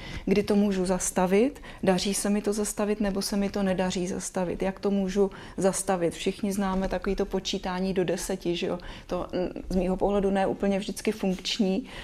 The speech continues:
ale je to třeba první, na první dobrou ten pokus. Zkuste počítat, zkuste dýchat, jo? Takový ty relaxační, relaxační techniky. A ty,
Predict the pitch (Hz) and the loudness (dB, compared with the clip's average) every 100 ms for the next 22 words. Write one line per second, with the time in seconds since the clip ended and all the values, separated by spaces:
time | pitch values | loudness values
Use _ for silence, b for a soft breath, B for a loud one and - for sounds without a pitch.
0 | B B B 196 214 220 220 240 214 220 | B B B 4 6 6 2 2 0 2
1 | 214 214 214 208 220 220 226 226 208 220 | 4 6 4 4 4 6 8 8 8 8
2 | 220 226 226 226 170 175 - - - - | 8 8 8 6 6 4 0 -4 -10 0
3 | 226 - 240 - 214 214 190 196 - 208 | 2 4 4 4 2 2 2 2 0 0
4 | - 202 196 - 175 220 233 226 220 208 | 2 4 2 2 2 4 2 2 2 4
5 | 202 - B B - - 208 208 202 - | 4 2 B B -12 0 4 6 6 2
6 | 190 190 - 190 180 - 208 202 196 - | 0 2 4 4 4 2 2 4 2 2
7 | 196 - 190 185 175 - 180 - 190 B | 0 4 2 4 0 0 -2 -2 -6 B
8 | B B - 202 214 202 208 | B B -2 2 4 4 4